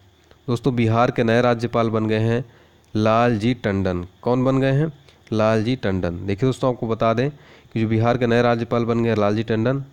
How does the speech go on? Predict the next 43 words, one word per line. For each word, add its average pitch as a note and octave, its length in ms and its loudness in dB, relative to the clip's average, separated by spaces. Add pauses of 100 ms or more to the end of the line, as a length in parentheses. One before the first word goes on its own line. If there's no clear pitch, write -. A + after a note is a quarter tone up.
इन्होंने A#2+ 260 0
सत्यपाल B2+ 600 0
मलिक A#2 300 0
का A#2 120 -2
स्थान G2+ 280 -4
लिया F#2 200 -2
है। F2+ 60 -4
किसका? D3 380 -4 (480)
सत्यपाल B2+ 720 0 (200)
मलिक B2 380 2
का। F2+ 200 -4 (540)
और A2 160 0
आपको A2+ 240 0
बता B2 240 2
दें C3+ 120 0
दोस्तों C#3 200 -2
कि C#3 80 -2
यहाँ C3+ 100 0
पे C3 100 -2
गंगा A#2 300 2
प्रसाद A#2 340 -2
जो A2 120 0
है F#2+ 100 0
तो C3 180 -4 (360)
सिक्किम E3+ 440 0
के F3 120 2
नए D3 160 4
राज्यपाल A#2 480 2
बन G2 200 0
गए F#2+ 100 0
हैं, F#2+ 140 -4
ठीक D3 140 0
है। D3+ 80 0
किसके? C#3 400 0
सिक्किम D3 400 -2
के D3 100 0
नए C3 140 4
राज्यपाल B2+ 420 2
कौन B2 220 0
बन C3 140 0
गए? C#3+ 100 0
गंगा A2+ 220 0
प्रसाद। F#2+ 420 -2